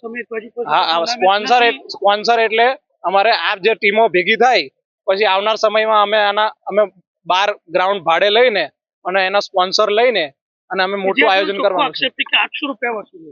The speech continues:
Speaker 1: છે.
Speaker 2: તો જેને લીધા હોય એ તપાસ કરો. બહુ મોટો ગંભીર ગુનો છે. આ મને અત્યારે રિયલાઇઝ થયું કે આઠસો રૂપિયા લઈને ફેકલ્ટી પર અહીંયા રમવું એ બહુ મોટો ગંભીર ગુનો છે. આની પર સદન મોટી, આને,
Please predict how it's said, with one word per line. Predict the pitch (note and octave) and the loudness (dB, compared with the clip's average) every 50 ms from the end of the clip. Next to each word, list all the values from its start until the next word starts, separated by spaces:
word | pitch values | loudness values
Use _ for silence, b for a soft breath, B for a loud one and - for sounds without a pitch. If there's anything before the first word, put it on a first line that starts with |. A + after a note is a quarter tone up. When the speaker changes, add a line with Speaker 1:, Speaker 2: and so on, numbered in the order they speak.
| - | -20
Speaker 1:
છે. | - - _ _ - | -20 -20 _ _ -4
Speaker 2:
તો | F#3 F#3 D#3+ C#3 | -4 -4 -2 -2
જેને | F3 F#3 G#3 G#3 | -2 0 0 -2
લીધા | G3 F#3+ F3 C#3+ G#3 G#3+ G#3+ G#3 | -2 -4 -2 0 2 2 4 4
હોય | G#3+ A3 G#3 G#3 | 4 4 4 2
એ | G#3+ G#3+ G3+ - | 2 0 0 0
તપાસ | - F#3 - - G#3+ G#3 - - | -2 0 0 0 -2 0 0 2
કરો. | A3+ A#3 B3+ C4+ - _ _ _ _ _ _ _ _ - | 2 2 2 0 -2 _ _ _ _ _ _ _ _ -2
બહુ | F3+ G#3 A3 G#3 G3 | 0 0 0 0 -2
મોટો | G3+ - - A3+ G3 | -2 -2 -2 0 0
ગંભીર | G3 F#3+ F#3+ F#3+ A#3+ A3+ F#3 | 0 0 0 0 -2 0 0
ગુનો | A3 G#3+ A3+ A3 - | 0 2 0 2 2
છે. | A3 A3+ A#3+ B3 - _ _ _ _ _ _ _ _ | 0 0 -2 -4 -6 _ _ _ _ _ _ _ _
આ | F3 F3+ F3+ F3+ | -4 -4 -2 -2
મને | F3 F#3 G#3+ A3 G#3+ G#3 - - F#3+ | -2 -2 0 0 -2 -2 -4 -4 -6
અત્યારે | F#3 - A3 A3 G#3 F#3 G3+ | -2 0 0 0 0 -2 -4
રિયલાઇઝ | G#3 G#3 G#3+ A3 G#3+ G3+ - | -4 0 0 0 0 0 2
થયું | G#3+ A3 A#3 F#3+ | 0 0 2 0
કે | A3 G#3 | 0 0
આઠસો | F#3+ F#3 F#3 - - G#3 | 0 -2 -2 0 0 0
રૂપિયા | G3+ G#3 F#3+ G#3 G#3+ A3 G#3+ G3+ G3 | 0 0 0 0 2 2 2 2 2
લઈને | G#3+ A3+ A3 F#3+ D3+ _ _ _ _ _ _ _ _ _ | 0 0 0 -2 -6 _ _ _ _ _ _ _ _ _
ફેકલ્ટી | G3 F#3 F3 G#3 G#3+ G#3 G#3+ F#3 | -4 -2 0 0 -2 0 0 0
પર | A3 G#3 | 0 0
અહીંયા | G3+ G#3 G#3+ G3+ F#3 | 0 0 0 0 0
રમવું | F#3 F#3+ G#3 A3+ A3+ G#3+ | -2 -2 0 0 0 2
એ | G3 G#3 | 2 2
બહુ | G#3+ G#3+ G3 | 0 0 0
મોટો | G3 G3 - A3 G3+ E3 | -2 0 0 0 2 2
ગંભીર | F3+ F3+ F3+ F#3+ A3+ F#3 E3 | 0 0 0 0 -2 0 0
ગુનો | G3+ G#3 A3 F#3+ | 2 2 2 2
છે. | G#3 A3+ A#3 A#3 _ _ _ _ _ E3+ | 2 0 -2 -2 _ _ _ _ _ -4
આની | F3 F#3+ F#3+ G3 | -4 -2 0 -2
પર | A3 G#3 - - | -2 -2 -2 -4
સદન | - A3 A3 F#3+ F3 A3 B3+ C4 B3 G#3 - _ _ _ - F3 | -4 -4 -4 -2 -2 -2 -2 0 -2 -4 -8 _ _ _ -2 0
મોટી, | G3+ A#3 A#3 - _ B3 B3 B3 A#3+ A#3+ - - _ _ _ _ _ _ _ _ _ - - - - F3+ | 2 2 2 0 _ 0 2 2 0 -2 -4 -10 _ _ _ _ _ _ _ _ _ -10 -8 -4 -4 -2
આને, | F#3 G#3 | -2 -2